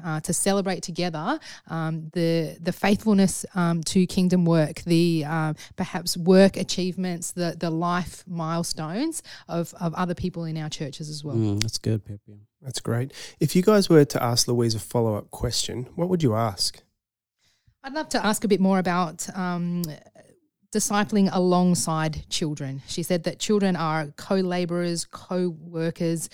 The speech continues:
Speaker 1: How can we serve together in God's mission?
Speaker 2: I, I was just gonna ask the same thing. That's the one thing that sort of stood out for me. How, 'cause it's, it's a, it's a live conversation. It's a here and now thing.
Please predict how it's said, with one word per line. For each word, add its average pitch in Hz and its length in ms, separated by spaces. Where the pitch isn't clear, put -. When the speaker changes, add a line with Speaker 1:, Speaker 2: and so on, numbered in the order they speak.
Speaker 1:
How 226 280
can 208 280
we 180 160
serve 170 540
together 165 440
in 160 200
God's 143 320
mission? 139 400
Speaker 2:
I, 120 120
I - 180
was 131 120
just 117 240
gonna 104 240
ask 101 140
the 87 60
same 90 280
thing. 85 380
That's 131 240
the 127 80
one 113 240
thing 110 160
that 101 80
sort 123 160
of 107 80
stood 120 180
out 110 120
for 107 60
me. 101 100
How, 123 200
'cause 127 240
it's, 151 260
it's 135 220
a, 120 160
it's - 200
a 120 100
live 113 420
conversation. 123 560
It's 107 120
a 101 60
here 123 460
and 110 120
now 113 380
thing. 180 340